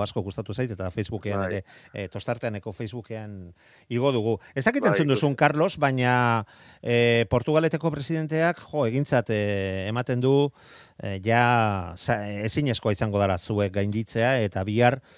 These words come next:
Speaker 1: lortuko duzuela zuzenean txartel hori hurrengo demoraldian K L en mailan izateko. Lasaitu eder hartuko luke zuen presidenteak, eh?
Speaker 2: Bai,
Speaker 1: Ze
Speaker 2: bai,
Speaker 1: lehengo
Speaker 2: bai.
Speaker 1: igandean aguantatu inbertzi zaion, eh?
Speaker 2: Joder, bai, ez, oso,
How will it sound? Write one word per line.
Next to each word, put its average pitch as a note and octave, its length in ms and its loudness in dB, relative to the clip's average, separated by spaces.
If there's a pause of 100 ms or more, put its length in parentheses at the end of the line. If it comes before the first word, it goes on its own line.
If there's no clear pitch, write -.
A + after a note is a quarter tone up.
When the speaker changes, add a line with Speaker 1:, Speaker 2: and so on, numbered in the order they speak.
(160)
Speaker 1:
lortuko D3 680 10
duzuela C3 680 4
zuzenean C#3 800 0 (360)
txartel D#3 480 4
hori C#3+ 340 4 (140)
hurrengo C3 400 -2
demoraldian A#2+ 500 2
K C3 200 4 (100)
L A#2 160 0
en A2 80 -2
mailan A2+ 320 -2
izateko. G2+ 480 -2 (280)
Lasaitu E3+ 360 4
eder A3+ 160 6
hartuko D3 320 4
luke C#3+ 220 2
zuen C#3+ 200 0
presidenteak, B2 600 0
eh? A#2+ 80 0 (460)
Speaker 2:
Bai, A#2+ 260 8
Speaker 1:
Ze B2+ 80 10
Speaker 2:
bai, A2 100 10
Speaker 1:
lehengo F#3+ 300 12
Speaker 2:
bai. G3 60 12
Speaker 1:
igandean G3+ 460 12
aguantatu F#3 380 8
inbertzi D3 320 6
zaion, G#2+ 340 4
eh? C3+ 140 -4 (640)
Speaker 2:
Joder, G#2+ 400 6
bai, G#2 140 8 (120)
ez, G#2+ 200 0 (180)
oso, G#2 520 4